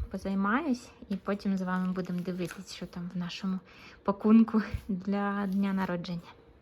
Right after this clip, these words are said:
Я вже закінчила своє тренування і зараз хочу вам показати, що я купила для, е, дня народження мого синочка.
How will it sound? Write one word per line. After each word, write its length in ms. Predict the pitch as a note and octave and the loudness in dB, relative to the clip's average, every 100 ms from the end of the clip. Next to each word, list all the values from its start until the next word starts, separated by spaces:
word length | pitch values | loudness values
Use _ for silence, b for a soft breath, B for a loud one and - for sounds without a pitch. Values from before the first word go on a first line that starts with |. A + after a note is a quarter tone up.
| - B B B B B B B | -20 B B B B B B B
Я 60 | G#3 G#3 | -20 -16
вже 160 | G#3 | -14
закінчила 520 | G3+ A3+ A3+ A3 F3 E3 | -12 -6 -4 -4 -8 -10
своє 260 | - E3+ | -10 -12
тренування 840 | E3 - C#4+ D4 F#3+ E3+ F3 A#3+ E4+ - B B B - | -10 -2 0 0 -2 -6 -6 -6 -8 -14 B B B -12
і 80 | G3+ | -6
зараз 340 | A3+ C#4 B3+ | -4 -4 -8
хочу 420 | - A3+ A3 A3+ G3+ G3 F#3+ F#3+ F#3+ | -8 -8 -8 -12 -10 -10 -12 -14 -10
вам 240 | G3+ G#3 G#3 | -8 -6 -8
показати, 640 | - F#3+ G3 A#3 B3 G3+ | -10 -12 -6 -6 -6 -12
що 240 | F#3+ - G#3+ G#3 | -14 -12 -10 -10
я 60 | F#3+ | -10
купила 600 | - G3 G#3+ A#3 B3 A3 | -14 -16 -10 -8 -6 -8
для, 540 | G3 F#3 G3 G#3 G3 G3+ B B B B B B - | -10 -12 -10 -12 -12 -14 B B B B B B -20
е, 40 | - F3 F3 F3 - - | -18 -16 -14 -16 -18 -18
дня 400 | F3 G3+ F#3+ F#3+ F#3 | -10 -8 -6 -8 -10
народження 960 | F#3+ F#3+ G3+ A3+ A3 G#3 G3 F#3 F#3 F#3 | -8 -8 -6 -8 -6 -8 -8 -10 -10 -10
мого 220 | G3+ G3+ | -10 -10
синочка. 640 | G3+ G#3 F#3 C#3+ - - | -10 -8 -8 -10 -16 -20